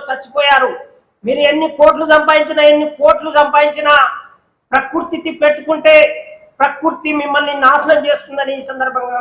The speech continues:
మేము తెలియజేస్తున్నాం. అదేవిధంగా నిజాం చెరువు, గుండ్లకుంట,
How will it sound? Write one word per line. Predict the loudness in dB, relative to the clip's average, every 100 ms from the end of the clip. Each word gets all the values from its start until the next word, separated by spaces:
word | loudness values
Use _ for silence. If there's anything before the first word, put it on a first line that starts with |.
| -8
మేము | -10 -14
తెలియజేస్తున్నాం. | -10 -6 -6 -6 -2 -2 -4 -18 _ _ _ _ _ _ _ _ 0
అదేవిధంగా | 4 4 4 2 6 6 6 2 -6 -14 -20 _ _ _ -12
నిజాం | 0 2 2 2
చెరువు, | 0 4 4 4 -2 -10 -10
గుండ్లకుంట, | -10 -2 -2 0 0